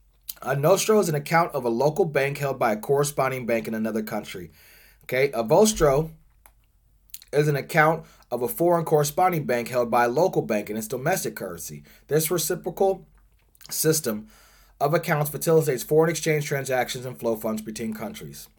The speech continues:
Okay, let's talk about swift. swift's network allows participants to exchange electronic messages detailing instructions for cross-border payments. However, it provides neither clearing nor settlement.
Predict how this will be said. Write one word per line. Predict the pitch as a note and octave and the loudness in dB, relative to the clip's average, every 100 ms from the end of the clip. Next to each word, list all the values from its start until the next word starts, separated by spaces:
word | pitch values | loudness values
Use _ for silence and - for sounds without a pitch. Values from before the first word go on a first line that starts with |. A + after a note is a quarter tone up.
| - | -14
Okay, | A2 A2 | -6 -6
let's | G#2+ G2+ | -6 -8
talk | - A#2 | -6 -6
about | A#2 B2 | -4 -4
swift. | A#2+ - G#2+ G#2+ - _ _ - _ _ | -4 -4 -6 -6 -16 _ _ -20 _ _
swift's | - - D#3 G3 A3 - - | -10 -6 2 2 2 -2 -8
network | C3 D3+ E3+ C#3 C3+ C3 - | -4 2 2 4 2 0 -2
allows | B2 C3 C#3+ D3+ | -2 2 2 2
participants | D#3 D#3 D#3 D3+ D3+ C#3 | -2 0 -2 -2 -4 -4
to | C3+ | -4
exchange | A2+ - D3 D3+ | -6 -4 -2 -2
electronic | E3+ C#3 C#3 - D#3 D#3+ C#3 | -4 -4 -4 -2 -4 -2 -4
messages | C3 B2+ B2+ | -8 -8 -10
detailing | A2 C3+ - C#3+ C3+ C3+ - | -10 -10 -4 -4 -2 -6 -10
instructions | C3 - B2 - | -12 -4 -4 -4
for | - C#3+ | -8 -6
cross-border | A2+ G#2+ A#2 A#2 | -4 -4 -4 -6
payments. | A2 D3 A#2 A#2 | -4 -4 -4 -4
However, | C3 D#3+ G#3 E3 A2+ - - - - - - _ | 0 4 4 4 0 -2 -14 -20 -20 -20 -20 _
it | - | -6
provides | G3 E3 D#3 D3 D3 | -4 4 6 6 4
neither | D3 D#3 F#3+ | -2 2 2
clearing | G3 - E3+ E3+ D3+ | 0 0 0 0 0
nor | C#3 C3 | 0 -2
settlement. | - B2 G2 F2+ | 0 0 0 -6